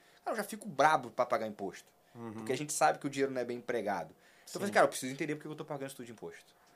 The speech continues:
Speaker 2: Uhum.
Speaker 1: E o cara, "Não, porque tem o fator de não sei o que." Ela falou, "Irmão, fala a minha língua."
Speaker 2: <laughs>
Speaker 1: Então a minha contabilidade eu criei pra falar a língua do, do médico. Então assim, "Cara,
Speaker 2: Uhum.
Speaker 1: você tá pagando por causa disso?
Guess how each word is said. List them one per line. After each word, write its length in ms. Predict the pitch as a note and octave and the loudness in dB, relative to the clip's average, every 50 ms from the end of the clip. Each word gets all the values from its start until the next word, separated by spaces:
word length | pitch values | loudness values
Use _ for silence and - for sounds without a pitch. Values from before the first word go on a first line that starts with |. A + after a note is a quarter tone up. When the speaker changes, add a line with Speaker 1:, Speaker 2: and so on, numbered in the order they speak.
| _ - | _ -18
Speaker 2:
Uhum. 220 | A#2 A2+ A2 G2+ G#2 | -14 -14 -12 -10 -6
Speaker 1:
E 80 | A2 B2 | -6 -6
o 40 | A2+ | -4
cara, 160 | B2 G2 B2 | -4 -6 -4
"Não, 160 | E3+ A3 G3 | -4 -4 -6
porque 140 | - - A#2 | -6 -6 -10
tem 120 | - B2 | -8 -8
o 40 | B2+ | -8
fator 400 | - - G#2 G#2 - A#2 G#2+ G#2 | -4 -4 -4 -4 -4 -6 -6 -6
de 80 | G2+ G2+ | -6 -8
não 80 | G2 | -10
sei 140 | - - G2 | -8 -8 -8
o 20 | - | -6
que." 60 | - | -6
Ela 80 | A#2 - | -6 -6
falou, 180 | - B2+ C3+ | -6 -8 -8
"Irmão, 140 | D3+ C#3+ - | -8 -8 -8
fala 340 | - - C3+ C3 D3+ D#3+ D#3 | -6 0 0 2 2 2 -2
a 40 | D3 | -4
minha 200 | C#3+ D#3 D#3 B2+ | -6 -8 -8 -8
língua." 360 | A2 A#2 B2+ A#2 F#2+ F2 - _ _ _ _ _ _ - _ _ _ - | -10 -12 -14 -14 -14 -14 -16 _ _ _ _ _ _ -20 _ _ _ 2
Speaker 2:
<laughs> 460 | - F#3+ - - - - D3+ - - | 8 8 8 8 8 4 4 4 6
Speaker 1:
Então 220 | - C3+ D3 D3 | 6 6 6 6
a 40 | D3+ | 6
minha 220 | D3 C#3+ F3+ G#3+ G#3+ | 4 4 2 2 0
contabilidade 520 | G#3 G3+ F#3+ F#3 F3+ D#3 D#3 D#3 D#3+ E3 | 0 0 2 2 2 2 4 4 4 2
eu 60 | E3 D#3 | 2 -2
criei 200 | - C3+ D3 F3 | -2 -4 -2 -2
pra 80 | F#3 F#3 | -2 0
falar 260 | F#3 G3 F3+ F3 F3 | 0 2 2 4 4
a 40 | E3+ | 2
língua 340 | F3+ E3 F3 G3+ G#3 G#3 G3 | 2 -2 -4 -2 -2 -2 -2
do, 100 | G#3 G#3+ | -2 -8
do 220 | A3 A3 G3 A#3+ | -14 -10 -8 -6
médico. 380 | B3 G#3+ D#3+ D#3 C#3 - - B2+ | -4 -2 -2 -2 -4 -6 -10 -10
Então 140 | A#2+ C3+ | -6 -6
assim, 240 | C#3 C#3 - - A#2 | -6 -6 -6 -12 -10
"Cara, 300 | A#2 - C3 A2+ - F#2+ - | -2 0 0 0 0 -2 -6
Speaker 2:
Uhum. 280 | A#2 A2 G#2 G#2+ A2 G#2+ | -10 -12 -12 -12 -10 -8
Speaker 1:
você 80 | A#2+ | 0
tá 100 | B2 B2+ | 0 2
pagando 260 | - B2+ A#2+ A#2+ A#2 A2 | 4 4 0 0 0 -2
por 40 | - | 2
causa 160 | A2+ G#2 G2 | 2 2 2
disso? 400 | - C#3+ D3+ D3+ - - - | 0 -2 -4 -4 -8 -12 -14